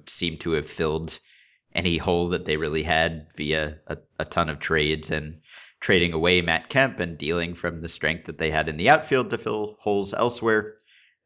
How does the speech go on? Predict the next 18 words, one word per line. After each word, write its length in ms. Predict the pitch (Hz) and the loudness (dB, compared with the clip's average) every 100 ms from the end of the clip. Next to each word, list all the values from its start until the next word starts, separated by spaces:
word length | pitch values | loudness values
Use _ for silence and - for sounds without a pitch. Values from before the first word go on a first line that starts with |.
| - | 0
Like, 280 | 123 117 - - | 0 0 -8 -4
when 180 | 135 127 | -4 -2
you 120 | 123 | 0
look 180 | 127 - | 0 0
at 80 | |
their 140 | 104 104 | 0 4
rosters, 480 | 143 147 - 107 101 | 6 4 0 -4 -2
it 140 | 95 | 0
doesn't 400 | 104 104 101 98 - | 0 0 -2 -6 -14
seem 340 | - - 104 85 | -12 -8 -6 -4
like 220 | 85 - | -4 0
they 140 | 85 | 0
have 240 | 85 85 85 | 2 0 -2
some 460 | - 87 82 85 90 _ _ _ _ | -4 -4 -4 -10 -14 _ _ _ _
glaring 460 | 95 80 80 78 76 | -6 -2 0 -2 -4
hole 400 | 82 82 80 82 | -2 0 0 -2
that 220 | 80 - | -6 -2
they 400 | 76 78 82 | 0 0 -2